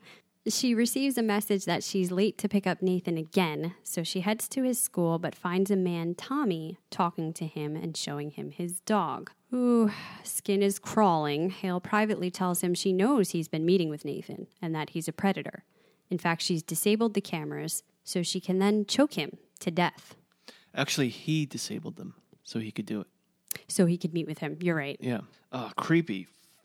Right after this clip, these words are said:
Speaker 2: Oh, I would have done this. Well, I wouldn't have killed him, but I would have beat the shit out of him.
Speaker 1: Killed him and then takes his dog. This is so dark.
Speaker 2: Well, I would have taken the dog, too.
Speaker 1: <laughs> She
Speaker 2: I'd
Speaker 1: says,
Speaker 2: been like, "That dog's mine,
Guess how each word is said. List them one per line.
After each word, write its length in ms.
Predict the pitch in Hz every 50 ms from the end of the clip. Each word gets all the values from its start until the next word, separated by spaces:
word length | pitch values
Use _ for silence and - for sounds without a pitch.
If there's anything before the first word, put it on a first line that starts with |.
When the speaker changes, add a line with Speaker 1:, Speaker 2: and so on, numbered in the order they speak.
| _ _ - - -
Speaker 2:
Oh, 400 | 127 139 143 135 123 107 92 - - - _ _ _ _
I 100 | - 127
would 120 | 139 151
have 60 | 143 135
done 160 | 147 139 135
this. 100 | 127 -
Well, 220 | 127 131 127 120
I 100 | 110 117
wouldn't 240 | 123 127 139 131 113
have 140 | 104 - -
killed 260 | - 117 110 120 -
him, 140 | - - 104
but 120 | - 104
I 60 | 107
would 140 | 110 110 110
have 80 | 110 101
beat 160 | - 107 101
the 80 | - 147
shit 240 | - - 101 -
out 120 | - - -
of 60 | -
him. 80 | 214 202
Speaker 1:
Killed 200 | 202 190 196 202
him 120 | 208 208
and 140 | 190 185 190
then 180 | 185 185 185 - -
takes 320 | - 226 220 233 - -
his 180 | 254 247 220 185
dog. 800 | 160 160 - - 196 202 208 233 254 202 185 180 202 226 226 - _ _ _ _ _ _ _ _
This 100 | 202 185
is 120 | 175 160
so 300 | - - - 226 240 285
dark. 500 | 254 185 170 160 156 160 180 - - - _ _ _
Speaker 2:
Well, 120 | - 139 151
I 40 |
would 100 | 175 190
have 100 | 180 143
taken 260 | - 127 113 110 107 107
the 40 | 107
dog, 300 | 110 107 104 - 247 254
too. 160 | - - - - - -
Speaker 1:
<laughs> 140 | 339 294 -
She 180 | - - - 254
Speaker 2:
I'd 60 | 233
Speaker 1:
says, 220 | - 233 202 196
Speaker 2:
been 80 | 190 110
like, 120 | 104 98
"That 140 | - 131 -
dog's 240 | - 98 104 - 104
mine, 280 | 101 90 80 - -